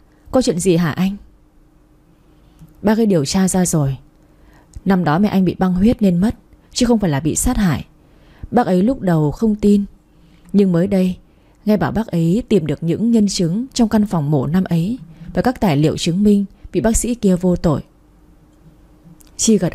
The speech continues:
gù. "Chuyện qua rồi, coi như tìm được chân tướng. Anh cũng đừng nghĩ ngợi gì nữa. Mẹ lúc nào cũng bảo vệ anh để anh vượt qua mọi khó khăn." Họ cứ như vậy,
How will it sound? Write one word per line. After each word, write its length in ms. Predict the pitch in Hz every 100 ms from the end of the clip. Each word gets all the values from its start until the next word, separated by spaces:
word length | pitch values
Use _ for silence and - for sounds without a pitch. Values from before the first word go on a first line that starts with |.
| 156
gù. 240 | 156 135 135 - _ - _ _ - -
"Chuyện 340 | - 220 151 143
qua 220 | 208 202
rồi, 320 | 175 147 139 - _ _ -
coi 120 | - 226
như 120 | 220
tìm 280 | 214 170 151
được 180 | 156 151 147
chân 200 | - 214
tướng. 360 | 185 170 254 294 _ _ -
Anh 140 | 202 202
cũng 160 | 226
đừng 200 | 202 151
nghĩ 100 | 156
ngợi 240 | 240 208 -
gì 180 | 156
nữa. 300 | 139 143 233 262 _ _ _ -
Mẹ 140 | 185
lúc 200 | 185 254
nào 280 | 214 160 135
cũng 260 | 147 160 240
bảo 160 | 160
vệ 120 | 120 160
anh 320 | 175 190 185
để 100 | 175
anh 120 | 185
vượt 180 | 202 175
qua 140 | 208 208
mọi 180 | 185
khó 200 | - 170
khăn." 280 | - 214 202 - - _ _ - - - _ _ _ _ _ 160 _ - _ _ - - - - - - -
Họ 180 | - 185
cứ 140 | 147 214
như 140 | 202
vậy, 220 | 175 147